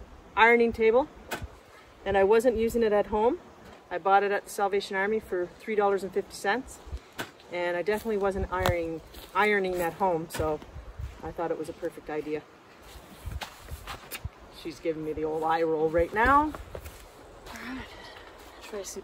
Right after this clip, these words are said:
picked up these nice little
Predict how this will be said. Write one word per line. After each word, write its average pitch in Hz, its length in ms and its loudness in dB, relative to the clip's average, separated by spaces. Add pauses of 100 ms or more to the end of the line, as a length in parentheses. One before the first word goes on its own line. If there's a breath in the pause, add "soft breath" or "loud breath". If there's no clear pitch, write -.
picked 196 240 -10
up 185 200 -6
these 170 280 -10 (840)
nice 180 320 -10
little 170 320 -4